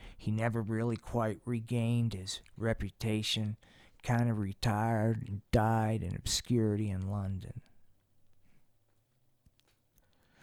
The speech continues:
How many of us have gotten in these positions in life, man, where it's like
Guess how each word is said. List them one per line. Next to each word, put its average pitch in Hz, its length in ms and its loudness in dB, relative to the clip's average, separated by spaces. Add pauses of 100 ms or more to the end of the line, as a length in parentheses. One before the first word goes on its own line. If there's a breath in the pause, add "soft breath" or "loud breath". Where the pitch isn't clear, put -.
(220 loud breath)
How 120 200 2
many 117 340 2
of 90 140 -4
us - 480 -8 (640 soft breath)
have 98 440 -4 (1000 soft breath)
gotten 110 480 -2
in 98 160 -2
these 98 220 -4
positions 104 800 0
in 101 180 -4
life, 85 480 -10
man, - 380 -6 (300 soft breath)
where 110 260 0
it's - 240 -8
like 107 540 -8